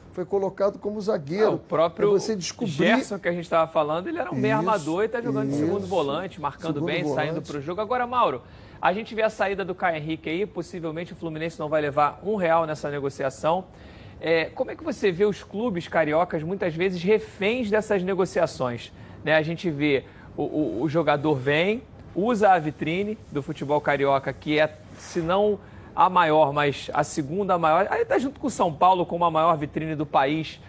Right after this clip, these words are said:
Speaker 2: pros jogadores brilharem, e aí o jogador vem, faz um baita ano,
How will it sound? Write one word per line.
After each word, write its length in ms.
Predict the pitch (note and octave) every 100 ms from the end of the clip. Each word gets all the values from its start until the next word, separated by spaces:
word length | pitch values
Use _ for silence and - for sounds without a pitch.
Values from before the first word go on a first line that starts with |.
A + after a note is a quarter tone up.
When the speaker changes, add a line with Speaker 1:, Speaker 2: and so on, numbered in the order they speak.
| - - - -
Speaker 2:
pros 160 | D#3 D3
jogadores 640 | D#3 D3 D3+ D3+ C#3+ - - - - -
brilharem, 760 | C#3+ F3 D3 D3+ F3 G#3 A3 - -
e 80 | G3
aí 80 | G#3+
o 40 |
jogador 380 | G#3 G#3 G#3 G#3
vem, 300 | D3+ G#3+ A#3
faz 240 | G#3+ G#3+ G3+
um 60 |
baita 320 | G3 G#3+ G#3+
ano, 460 | F#3+ G#3 A3+ A3+